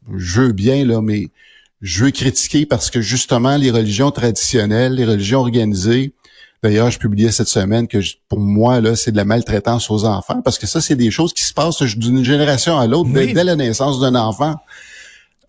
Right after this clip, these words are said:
Speaker 1: Euh, moi, je trouve que c'est un problème. Euh, qu'un
Speaker 2: Et
Speaker 1: en-, que, que, qu'une personne choisisse d'aller dans une secte plus tard à l'âge adulte, ou dans, de, d'adhérer à une religion parce que, bon, elle, elle a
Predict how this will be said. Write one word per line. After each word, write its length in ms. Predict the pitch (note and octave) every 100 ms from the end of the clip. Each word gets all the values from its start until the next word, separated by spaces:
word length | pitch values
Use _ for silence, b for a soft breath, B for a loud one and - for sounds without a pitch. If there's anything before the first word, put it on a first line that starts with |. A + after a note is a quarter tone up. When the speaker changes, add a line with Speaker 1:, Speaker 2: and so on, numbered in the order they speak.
| A#2
Speaker 1:
Euh, 420 | A#2 A#2 A2+ A#2 -
moi, 400 | A2+ A2+ B2 D#3+
je 120 | -
trouve 120 | D#3
que 120 | C3
c'est 120 | A#2 B2
un 80 |
problème. 480 | A2+ G#2 G2+ A2 G#2 - _ _
Euh, 480 | F#2 G2 G2 - - - -
qu'un 180 | B2 A2+
Speaker 2:
Et 80 | A#2
Speaker 1:
en-, 160 | A2+
que, 180 | G#2 B2+
que, 380 | A2+ B2 A2 G#2
qu'une 200 | B2 A2
personne 440 | - D#3+ - G3
choisisse 840 | - - D3+ B2+ G#2+ D#3+ F3 -
d'aller 220 | B2 A#2 C#3
dans 140 | C3+
une 180 | A2+ A2+
secte 260 | - E3
plus 80 | -
tard 160 | D3+ D3+
à 80 | C3
l'âge 240 | B2 A2+
adulte, 420 | G#2 F#2+ C3+ C#3
ou 20 | A2+
dans, 200 | A2+ G#2+
de, 160 | G#2+
d'adhérer 340 | G#2 A2+ A2+ C#3+
à 20 |
une 80 | C3+
religion 520 | A#2+ G#2 F#2 A#2+ D3
parce 200 | A#2 -
que, 80 | G#2+
bon, 300 | G#2 A#2 A#2+
elle, 120 | C3+
elle 160 | A#2
a 140 | A2